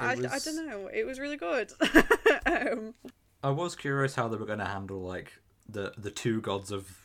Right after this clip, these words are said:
Speaker 1: of thunder kind of thing. Like, like, he's the god of the storm, like, god of the sky, and Thor's god of
Speaker 2: Yeah.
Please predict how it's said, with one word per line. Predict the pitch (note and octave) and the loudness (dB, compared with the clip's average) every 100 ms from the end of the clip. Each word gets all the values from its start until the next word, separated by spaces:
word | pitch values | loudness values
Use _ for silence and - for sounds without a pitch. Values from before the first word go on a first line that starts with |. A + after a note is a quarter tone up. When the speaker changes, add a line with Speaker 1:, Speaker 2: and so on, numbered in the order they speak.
| _ _ - | _ _ -10
Speaker 1:
of | G#2 F#2+ - _ _ | -8 -8 -14 _ _
thunder | - G2 F#2 G2+ | -10 -10 -6 -8
kind | - G2+ | -6 -8
of | G2+ | -8
thing. | G#2+ G#2 A2 | -8 -10 -8
Like, | G2+ - | -8 -6
like, | G2+ G2+ | -8 -8
he's | G#2 G2+ | -10 -12
the | - | -8
god | G2+ | -6
of | G2 | -4
the | F#2+ | -6
storm, | - F#2 F#2 | -8 -6 -6
like, | F#2+ E2+ | -6 -8
god | G2+ | -8
of | F#2+ | -8
the | F2 | -10
sky, | - D#2+ F2+ G#2 A2 - - - - - | -10 -12 -12 -12 -14 -20 -20 -20 -20 -20
and | - | -14
Thor's | - F2 F2+ | -8 -8 -8
god | - F2 | -8 -6
of | F2 | -4
Speaker 2:
Yeah. | A#3 | -4